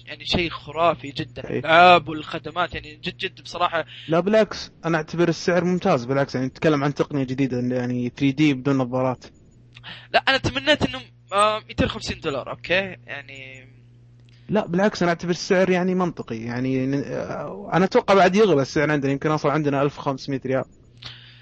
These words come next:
Speaker 2: لو ألف ومية وخمسة وعشرين بالعكس نعمة.
Speaker 1: أم، ما أدري، بس صراحة تمنيت إنه يكون أقل بشوي، تعرف إنه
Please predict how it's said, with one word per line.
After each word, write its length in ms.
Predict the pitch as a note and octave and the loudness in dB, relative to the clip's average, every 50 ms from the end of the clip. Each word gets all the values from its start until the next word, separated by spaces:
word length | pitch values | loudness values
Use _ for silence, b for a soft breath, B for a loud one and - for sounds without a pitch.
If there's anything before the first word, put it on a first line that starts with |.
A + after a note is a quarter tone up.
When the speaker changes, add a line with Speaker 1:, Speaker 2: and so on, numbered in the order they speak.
| B | B
Speaker 2:
لو 200 | - C#3 D3 D3 | 0 2 4 4
ألف 140 | E3+ F3 - | 4 2 2
ومية 180 | E3+ F3 F3 E3+ | 2 2 2 2
وخمسة 280 | D#3+ - E3 D#3+ - | 2 0 -2 -2 -2
وعشرين 280 | D3+ D#3 - G3+ F#3+ E3 | -2 -2 0 0 0 2
بالعكس 340 | D3 D#3 E3+ E3+ - - F3+ | 2 2 2 2 0 0 -2
نعمة. 300 | F3 D3+ C3 C3 B2 A#2+ - _ - - _ - - - - - - - - - - | -2 -2 -2 -2 -4 -6 -10 _ -20 -20 _ -20 -20 -20 -20 -20 -20 -20 -20 -20 -16
Speaker 1:
أم، 240 | - F3+ F#3 F#3+ G3 G3 G3 G3 G3 F#3+ F#3 - - - - - - - - - A#3 | -12 -10 -10 -10 -12 -14 -18 -20 -20 -20 -20 -20 -20 -20 -20 -20 -20 -20 -16 -10 -4
ما 140 | C4 C4+ A3+ | -2 0 0
أدري، 180 | G3+ F3 E3+ | 0 -2 -6
بس 200 | E3+ F3+ - - | -8 -8 -6 -2
صراحة 180 | - B3+ G#3+ A3+ | 0 0 0 0
تمنيت 360 | A3+ A3+ A#3 B3 C4+ C4 - | -2 -6 -4 -2 -2 0 0
إنه 100 | G#3+ G3+ | 0 -2
يكون 220 | F#3+ - A3+ A3 | -2 -2 -4 -6
أقل 380 | - G3 F#3+ - A#3 A3 F#3+ E3 | -6 -2 2 4 2 2 2 -2
بشوي، 360 | C#3+ D#3 D3 - - E3 E3+ | -8 -8 -10 -8 -8 -8 -6
تعرف 300 | E3 - G#3 G#3 F#3 F3 - - F#3+ | -2 0 0 0 0 -4 -10 -14 -20
إنه 640 | F#3+ G3 F#3+ F#3+ F#3+ F#3+ F#3+ F#3+ F#3+ F#3+ F#3+ F#3+ | -20 -20 -18 -16 -14 -14 -12 -12 -12 -12 -12 -14